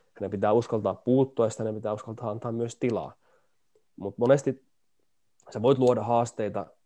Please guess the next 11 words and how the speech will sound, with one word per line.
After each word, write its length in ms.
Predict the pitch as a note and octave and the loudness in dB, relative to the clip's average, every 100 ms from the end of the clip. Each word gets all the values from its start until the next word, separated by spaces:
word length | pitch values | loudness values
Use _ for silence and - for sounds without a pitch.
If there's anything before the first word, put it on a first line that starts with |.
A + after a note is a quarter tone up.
| G2+ | -12
tai 120 | G#2 G#2+ | -6 -4
riittävää 420 | A#2 - G#2+ G2+ | -4 -4 -4 0
vaatimusta 540 | A2+ A#2 G#2+ G#2 - | 0 0 -2 -10 -12
siihen 240 | G2+ G#2+ G2+ | -12 -10 -8
tekemiseen 540 | A2+ A#2 G#2 G2 F#2+ | -6 -4 -6 -8 -8
numerisilla 480 | A2 A2+ A2 G#2 G2+ | -4 -2 -2 -2 -6
standardeilla, 800 | - G2 F#2+ F#2 G2 F2 F2 F#2+ _ _ _ _ _ | -4 -6 -6 -10 -10 -10 -10 -14 _ _ _ _ _
järjestämällä 500 | A2 A2 A2 A2 G#2+ | -4 -2 -2 -4 -2
kilpailuja 600 | G2+ G#2+ G#2 G#2 G2+ G2 | -2 -4 -2 -2 -2 -2
urheilijoiden 560 | F#2 G2 G2+ G2 F#2 F#2 | -4 -6 -4 -6 -6 -6
välillä, 380 | F2 F#2+ F2+ | -8 -6 -8